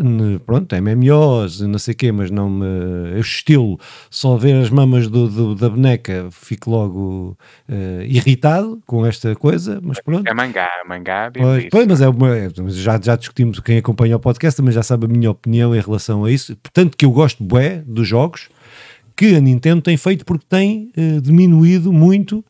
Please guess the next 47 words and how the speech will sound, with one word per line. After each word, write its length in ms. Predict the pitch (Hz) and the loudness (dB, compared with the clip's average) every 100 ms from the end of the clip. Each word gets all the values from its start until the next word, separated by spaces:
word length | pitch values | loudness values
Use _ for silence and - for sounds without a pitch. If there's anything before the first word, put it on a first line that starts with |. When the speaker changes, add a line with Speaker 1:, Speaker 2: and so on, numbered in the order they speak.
| _ | _
Speaker 1:
alguns 340 | - 135 135 175 | -2 0 2 2
dos 120 | 143 | 4
atributos 420 | 151 151 160 156 | 2 2 2 0
físicos 560 | - 180 175 190 - - - - _ - | 2 2 2 0 -6 -20 -20 -20 _ -2
das 200 | 151 147 | 0 0
personagens, 520 | - - 170 175 170 | -4 -2 0 2 2
Speaker 2:
Sim, 60 | |
tem 80 | 175 | 2
Speaker 1:
normalizando 540 | 180 175 170 151 175 160 | 2 4 2 2 2 2
mais. 140 | 143 131 | 2 2
Speaker 2:
ocidentalizado 480 | 120 139 127 120 120 | -2 -2 -2 -2 -6
as 120 | 120 | -8
personagens, 680 | _ _ 110 95 90 87 92 | _ _ -6 -6 -6 -10 -12
mas 180 | 104 110 | -8 -6
Speaker 1:
Yeah. 200 | 104 104 | -6 -8
Speaker 2:
as 80 | |
personagens, 800 | - - 110 110 - 120 113 - 120 | -18 -14 -10 -10 -12 -14 -12 -14 -14
hum, 460 | 123 131 135 131 123 | -20 -20 -20 -20 -20
é 340 | 117 98 110 120 | -20 -20 -14 -8
normal 440 | 120 117 113 110 | -6 -6 -6 -8
assim. 260 | 113 - 92 - - | -12 -14 -18 -18 -12
Speaker 1:
É, 60 | 160 | -6
Speaker 2:
Até 80 | 131 | -6
porque 200 | - 120 | -6 -4
os 60 | |
Speaker 1:
é, 40 | 339 | -4
Speaker 2:
japoneses, 400 | - 123 277 240 | -4 -4 -6 -8
Speaker 1:
é, 40 | |
Speaker 2:
eu, 60 | 127 | -4
eu 220 | 139 143 | -2 -2
Speaker 1:
pronto, 300 | 151 131 - | -4 -4 -8
Speaker 2:
sinto 420 | 147 160 - 208 | -6 -8 -10 -10
Speaker 1:
tá 120 | 196 | -6
bem. 100 | 180 | -6
Speaker 2:
que, 160 | 131 82 | -6 -8
que 140 | - | -8
eles 100 | 120 | 0
Speaker 1:
E 60 | 123 | 2
é 40 | |
Speaker 2:
são, 100 | 120 | 4
Speaker 1:
normal 220 | 120 127 | 2 4
Speaker 2:
na 60 | 170 | 4
Speaker 1:
eu 60 | 196 | 4
não 100 | 214 | 2
Speaker 2:
verdade, 280 | 135 165 | 2 2
Speaker 1:
gostar. 180 | 170 - - - 170 - | 0 -8 -8 0 0 2
Speaker 2:
pedófilos. 440 | 147 - 135 107 | 0 2 -4 -6